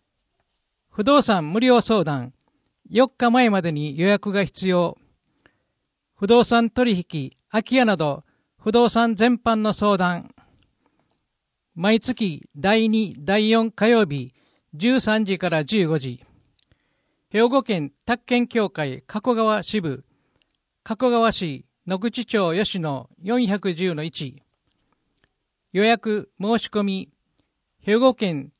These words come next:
宅建協会加古川支部。電話、零七九四二四の零八三二。住宅相談、予約が必要。耐震診断、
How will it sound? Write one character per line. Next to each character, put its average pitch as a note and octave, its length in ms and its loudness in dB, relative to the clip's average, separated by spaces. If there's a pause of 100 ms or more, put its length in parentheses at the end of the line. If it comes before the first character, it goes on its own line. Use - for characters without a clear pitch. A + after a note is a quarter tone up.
(120)
宅 A3+ 180 -2
建 A#3 240 -2
協 A3 220 0
会 C#3 400 -6 (140)
加 G#3+ 100 -6
古 B3 160 0
川 A3 240 0
支 A3 160 -6
部。 C#3 240 -6 (920)
電 A3 240 0
話、 G3+ 260 -2 (280)
零 A3 200 0
七 G3 280 -2
九 D3+ 380 -6 (200)
四 A3+ 280 0
二 F#3 220 -2
四 F#3+ 240 -2
の D3 300 -6
零 G#3+ 240 0
八 G3+ 240 -4
三 G3 260 -2
二。 D3 260 -6 (2000)
住 C4 200 0
宅 C4 180 -2
相 A3 240 0
談、 C3+ 260 -6 (560)
予 F#3 120 0
約 A3+ 240 0
が A3+ 120 2
必 - 220 -6
要。 F#3+ 320 -2 (1080)
耐 A#3+ 200 0
震 B3 240 0
診 G3+ 300 -4
断、 C3+ 320 -6